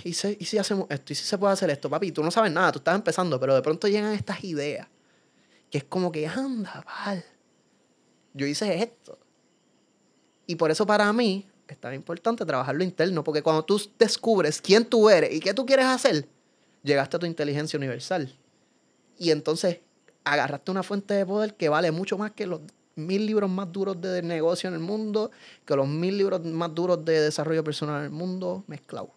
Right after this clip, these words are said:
Porque es una inteligencia, bro, que quien no lo ha experimentado no va a saber de lo que está hablando, pero yo sé que hay mucha gente que ha tenido por lo menos una mini experiencia, la gran mayoría de las personas,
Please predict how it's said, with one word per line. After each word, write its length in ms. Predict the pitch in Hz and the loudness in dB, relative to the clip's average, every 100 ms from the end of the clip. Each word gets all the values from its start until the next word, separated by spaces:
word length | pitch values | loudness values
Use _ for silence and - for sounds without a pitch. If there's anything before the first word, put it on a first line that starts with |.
| _ _ _ _ _ - | _ _ _ _ _ -14
Porque 140 | 131 | -6
es 60 | 139 | -4
una 100 | 156 | -4
inteligencia, 640 | 175 170 160 175 - 190 | -4 -2 -2 -2 -4 -4
bro, 300 | 156 180 240 - _ - - _ - | -4 -4 -6 -12 _ -20 -20 _ 2
que 180 | 165 | 2
quien 240 | 156 165 160 | 4 0 2
no 80 | 165 | 2
lo 60 | |
ha 20 | |
experimentado 800 | 196 220 208 202 202 202 143 208 _ _ _ _ _ _ _ _ | 2 0 0 -2 2 4 2 -2 _ _ _ _ _ _ _ _
no 160 | 151 151 | -4 0
va 80 | 160 | 2
a 40 | |
saber 220 | 170 165 165 | 4 4 4
de 160 | 160 | 4
lo 80 | 160 | 4
que 60 | 165 | 2
está 160 | - | 4
hablando, 300 | 180 208 165 | 4 4 2
pero 260 | 160 151 - | 2 0 -2
yo 160 | 156 165 | -2 0
sé 100 | 196 | 2
que 60 | 180 | 2
hay 80 | |
mucha 320 | 165 175 190 175 | 2 -2 0 0
gente 420 | 208 196 - 151 _ _ | 0 -2 -8 -12 _ _
que 60 | 175 | 0
ha 60 | 165 | 2
tenido 260 | 202 214 | 2 2
por 120 | 202 | 2
lo 100 | 202 | 2
menos 180 | 208 202 - | 0 -2 -2
una 200 | 220 233 | -4 -2
mini 280 | 233 233 214 | 0 2 0
experiencia, 760 | - 185 185 196 180 - 131 - _ _ _ _ _ | 4 2 4 2 0 -6 -10 -12 _ _ _ _ _
la 160 | 165 175 | 4 6
gran 180 | 180 208 | 6 6
mayoría 280 | 214 202 190 | 4 6 6
de 60 | |
las 60 | 190 | 4
personas, 440 | 185 - 160 127 | 0 0 -2 -2